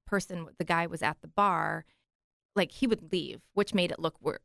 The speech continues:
worse because he just didn't like confrontation, and my husband would,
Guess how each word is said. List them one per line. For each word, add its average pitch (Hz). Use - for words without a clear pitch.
worse 175
because 175
he 240
just 190
didn't 170
like 156
confrontation, 175
and 156
my 175
husband 185
would, 160